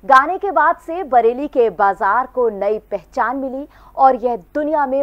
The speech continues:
मशहूर भी हो गया। इतने मशहूर होने के बाद इसी बरेली शहर को अब एक झुमका भी मिल गया है। जी हाँ, बरेली में एक चौराहे का नाम झुमका तिराहा रखा गया है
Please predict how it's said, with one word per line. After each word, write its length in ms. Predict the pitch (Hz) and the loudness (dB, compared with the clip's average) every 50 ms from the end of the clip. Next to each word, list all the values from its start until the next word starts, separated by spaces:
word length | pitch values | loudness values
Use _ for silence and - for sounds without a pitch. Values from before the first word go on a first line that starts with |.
| 262 240 220 | -2 -2 -4
मशहूर 460 | 214 202 185 - - 254 269 294 285 | -4 -6 -6 -10 -10 -8 -6 -6 -4
भी 120 | 202 208 | -6 -8
हो 180 | 165 147 156 143 | -8 -8 -10 -12
गया। 220 | - 135 131 - - _ _ _ _ _ _ _ _ _ - - _ - | -12 -12 -14 -14 -16 _ _ _ _ _ _ _ _ _ -20 -20 _ -10
इतने 360 | 339 359 - 381 370 403 415 | -10 -8 -6 -6 -6 -6 -6
मशहूर 580 | 381 311 269 254 240 - - - - 320 349 320 | -6 -4 -4 -4 -4 -6 -16 -12 -8 -8 -8 -8
होने 320 | 233 214 233 233 233 233 | -8 -8 -8 -6 -6 -6
के 200 | 220 - 233 214 | -6 -6 -6 -8
बाद 600 | 185 165 _ 208 220 233 233 185 151 135 - - - - - _ _ - | -8 -6 _ 2 4 4 4 4 2 -2 -6 -10 -20 -20 -20 _ _ -4
इसी 300 | - 339 - - 392 427 | -4 -4 0 0 0 2
बरेली 400 | 330 320 302 302 320 311 349 349 | 4 2 2 2 0 -4 -4 -6
शहर 400 | 285 - - - - 240 339 320 | -8 -6 -6 -6 -2 2 0 0
को 160 | 320 - 247 | 2 2 2
अब 420 | 226 226 233 226 202 170 156 175 165 - - _ _ - | 6 8 8 8 6 4 2 -6 -8 -8 -14 _ _ -4
एक 280 | 294 302 302 240 226 | -2 -2 -2 -4 -6
झुमका 480 | - - 285 262 247 - 285 269 254 226 | -6 -4 -4 -4 -2 2 4 4 4 4
भी 220 | 190 226 254 311 | 2 -2 -6 -6
मिल 180 | 370 330 285 233 | -4 -4 -4 -4
गया 240 | 170 170 147 - - | -4 -6 -6 -8 -8
है। 200 | - - - - _ _ - - _ - | -12 -14 -18 -20 _ _ -20 -20 _ -14
जी 180 | 185 214 262 240 | -8 -6 -6 -2
हाँ, 220 | 196 240 240 285 480 - _ _ _ _ _ | 0 0 0 0 -2 -8 _ _ _ _ _
बरेली 480 | 180 165 247 247 262 294 320 370 381 381 | -2 2 2 2 2 2 -2 -4 -4 -4
में 120 | 370 349 | -6 -6
एक 220 | 330 349 403 392 - | -6 -6 -8 -8 -10
चौराहे 540 | _ - 302 277 269 277 285 262 302 403 | _ -2 0 2 4 4 2 2 0 -4
का 120 | - 330 254 | -4 -2 -2
नाम 300 | 240 214 185 208 262 311 - - - - - | 0 0 -2 -2 -4 -6 -12 -20 -20 -20 -20
झुमका 480 | 208 196 240 311 311 294 - 320 330 349 | -10 -4 -2 -2 -2 -2 0 2 2 2
तिराहा 560 | 330 - 320 311 285 269 262 247 - 311 359 | 0 -2 -2 2 4 4 4 4 4 0 0
रखा 360 | 349 330 311 - - 370 370 | 0 0 -2 -2 0 0 0
गया 180 | 349 370 359 269 | 2 2 -2 -2
है 240 | 185 151 143 - | -2 -6 -12 -16